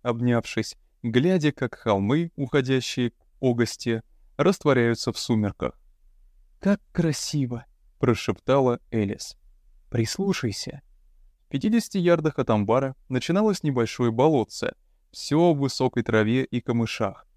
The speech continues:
и оттуда доносилось довольное кваканье. «Ну вот,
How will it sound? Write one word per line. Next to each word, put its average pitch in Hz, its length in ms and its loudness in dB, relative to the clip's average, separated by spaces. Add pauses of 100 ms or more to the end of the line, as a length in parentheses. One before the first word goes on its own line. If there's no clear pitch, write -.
(220)
и 107 100 0
оттуда 156 400 2
доносилось 180 640 0 (200)
довольное 120 800 4
кваканье. 101 800 0 (840)
«Ну 294 160 2
вот, 233 240 4